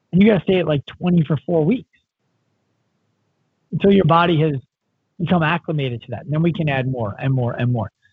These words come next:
So the reason why I'm talking so deeply on how to return from that is because it's important that you understand that the more you rest, the more you have to rest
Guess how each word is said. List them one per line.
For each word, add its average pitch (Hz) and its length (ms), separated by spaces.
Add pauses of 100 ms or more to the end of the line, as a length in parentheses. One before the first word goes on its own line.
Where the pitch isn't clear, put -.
(120)
So 196 80
the 196 80
reason 233 280
why 185 180
I'm 160 280
talking 165 420
so 156 140
deeply 156 400
on 131 80
how 143 140
to 143 80
return 180 540
from 151 200
that 120 160
is 135 80
because 156 340 (1300)
it's 208 160
important 208 640 (120)
that 165 340 (760)
you 196 180
understand 180 580
that 147 120 (840)
the 208 100
more 226 320
you 240 220
rest, 202 420 (1200)
the 196 120
more 226 420
you 208 200
have 180 280 (100)
to 190 100
rest 151 420